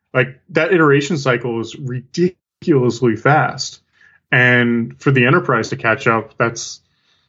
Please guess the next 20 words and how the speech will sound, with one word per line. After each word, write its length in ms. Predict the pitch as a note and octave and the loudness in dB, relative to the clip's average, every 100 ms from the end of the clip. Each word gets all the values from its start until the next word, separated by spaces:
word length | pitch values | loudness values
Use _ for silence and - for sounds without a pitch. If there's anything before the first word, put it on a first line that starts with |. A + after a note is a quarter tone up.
| _ _ _ - - - - _ - | _ _ _ -20 -20 -20 -20 _ -6
whew, 220 | B3 A3 C#3 - - - - - | 0 0 0 -6 -12 -16 -8 -2
that's, 400 | D#3+ C3+ - - _ | -2 -2 -6 -10 _
that's 180 | D3 C#3 | -4 -4
scary. 500 | - D#3 F#3 B2 G#2 - | -2 0 2 2 -2 0
And 120 | C#3 | 2
that 100 | C#3 | 2
goes 200 | D3+ C#3 | 2 2
back 320 | C#3+ C#3 C#3 | 2 0 0
to, 500 | - C3+ B2+ B2+ B2 - | -2 0 0 -2 -6 -6
I 80 | B2+ | -2
guess, 380 | C3+ C#3 - - _ _ _ _ _ _ _ - | 0 -2 -6 -20 _ _ _ _ _ _ _ 0
the, 200 | C3+ C3+ | 2 2
the 160 | C3+ | 0
generational 640 | C3+ C#3+ C#3 A#2+ F3 A3 C#3+ | 0 2 2 2 0 0 -2
gap 280 | B2 A#2 - | -4 -6 -10
that 80 | C3+ | -10
can 120 | A2 | -8
happen, 440 | G#2+ G#2 - - _ - | -8 -10 -12 -16 _ -2
right? 400 | A#2+ A#2 C#3 C#3 _ _ | 0 2 0 -4 _ _
Where, 720 | C#3 B2+ B2 A#2+ A#2+ A#2+ A#2+ | 0 2 4 4 4 0 -4